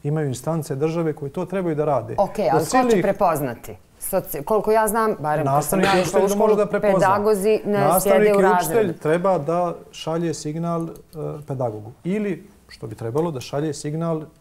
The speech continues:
Speaker 1: roditeljima. Zakrčenje veza postoji tu. Kad pozove roditelja na odgovornost, kaže: „Nešto se malo čudno dešava s vašim djetetom, ajde da rešavamo.” Dolazi onaj drugi signal, kaže: „Pa nije to,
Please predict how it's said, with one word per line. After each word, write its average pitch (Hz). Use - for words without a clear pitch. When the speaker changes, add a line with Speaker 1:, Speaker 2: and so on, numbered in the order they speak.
Speaker 1:
roditeljima. 156
Zakrčenje 151
veza 139
postoji 123
tu. 110
Kad -
pozove 175
roditelja 156
na 151
odgovornost, 147
kaže: 139
„Nešto 165
se 151
malo 147
čudno 127
dešava 120
s -
vašim 123
djetetom, 143
ajde 123
da 117
rešavamo.” 160
Dolazi 135
onaj 127
drugi 131
signal, 135
kaže: 120
„Pa -
nije -
to, 139